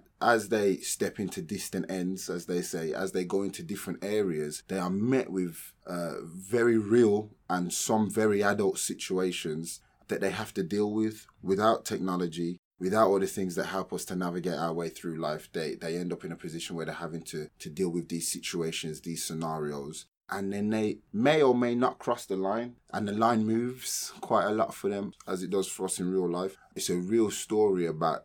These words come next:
th-, this kind of inner city, working class young people,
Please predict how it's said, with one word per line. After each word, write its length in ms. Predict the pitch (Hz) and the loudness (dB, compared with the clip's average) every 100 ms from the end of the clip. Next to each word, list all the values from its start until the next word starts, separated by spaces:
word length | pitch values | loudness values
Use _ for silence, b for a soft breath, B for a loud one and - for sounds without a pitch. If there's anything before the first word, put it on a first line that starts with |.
| _ - | _ -10
th-, 140 | 87 | -8
this 140 | 98 92 | -6 -4
kind 240 | - 90 | -2 -2
of 60 | 82 | -2
inner 180 | 104 101 | -2 -2
city, 560 | - 95 - 87 78 - | -4 -4 -4 -4 -6 -4
working 480 | 85 98 92 95 87 | 0 0 0 -6 -4
class 420 | - 90 80 - | -4 -4 -4 -4
young 300 | 87 98 98 | -2 -2 -4
people, 500 | - 85 - 71 | -6 -8 -8 -12